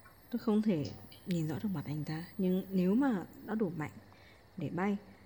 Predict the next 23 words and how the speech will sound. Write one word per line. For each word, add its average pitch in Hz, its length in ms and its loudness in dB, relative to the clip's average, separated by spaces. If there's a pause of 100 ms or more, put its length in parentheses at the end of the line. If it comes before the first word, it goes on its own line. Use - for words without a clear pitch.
(100)
hay 214 200 0
để 156 140 -2 (100)
biến 185 260 2
mất 370 120 0 (800)
mà 165 540 -2 (560)
không 226 180 4
có 202 60 4
dấu 170 160 2
hiệu 208 160 -2
gì 160 160 -2
trên 190 140 -4
mặt 165 160 -2
tôi 185 200 -4 (180)
thì 156 100 -6
chắc 214 180 -4 (100)
chắn 185 200 -8 (640)
nếu 175 260 0
anh 220 180 2
ta 214 220 0
muốn 175 140 -4
phá 180 340 -4 (100)
hủy 233 120 4 (480)
lễ - 160 -6